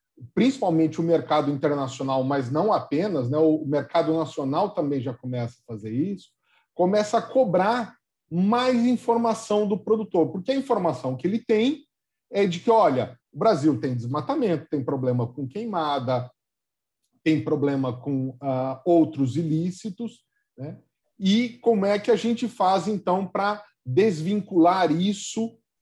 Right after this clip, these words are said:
da pecuária nacional, que é uma pecuária, ah, que busca sempre pela, primar pela produtividade e pela legalidade. Então, esse tem sido o papel da N W F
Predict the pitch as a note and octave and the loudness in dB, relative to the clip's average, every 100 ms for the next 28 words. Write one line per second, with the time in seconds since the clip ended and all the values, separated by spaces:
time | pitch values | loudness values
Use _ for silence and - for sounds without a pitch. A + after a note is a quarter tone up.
0 | _ - C3 D3+ E3+ F#3 G#3 - _ G3 | _ -14 -4 0 0 0 -6 -18 _ -2
1 | F#3 F#3+ E3 E3+ E3+ F3 E3+ F#3+ D3+ D3+ | 0 2 4 4 4 0 -2 -4 -4 0
2 | D#3+ D#3+ D#3 E3 G#3 - D3 C#3+ D3 D3+ | 0 0 -2 -2 -6 -2 2 4 4 0
3 | - C#3+ D3+ D3 C#3 - D3 C3 F3 - | -4 -4 -2 -2 -6 -6 -4 -2 -4 -4
4 | C#3+ - D#3 D#3 D#3 - E3 D#3+ D#3+ - | -6 -6 -4 -4 -6 -2 2 2 0 -6
5 | D#3 D3 C#3+ D3 - D3+ C#3 B2+ D#3 C3+ | 0 0 2 0 0 2 2 0 -4 -4
6 | A#2+ C#3+ C3 A#2+ C#3 C#3 C3+ - _ _ | -6 -6 -4 -2 0 0 -4 -14 _ _
7 | - B2+ D3+ D3+ D3 C#3+ C#3+ C3+ A#2 G#2+ | -10 -2 2 4 4 4 2 2 0 -2
8 | F#2 - _ _ _ _ _ B2+ B2 D3+ | -4 -10 _ _ _ _ _ -8 0 2
9 | E3 E3 D3+ C3 B2 - D3 F#3 F3+ - | 4 4 2 -2 -8 -2 2 2 0 -6
10 | F#3 F#3+ F#3+ - F3 E3+ F#3 G3+ F#3+ - | -6 -4 -4 -4 -4 -4 -2 -2 -2 2
11 | D3+ D#3+ F3+ D#3 E3 E3+ F3+ F3 E3+ F3 | 4 4 4 4 4 2 2 0 2 4
12 | C#3+ D3 D3+ - F#3 | 4 2 0 -4 -14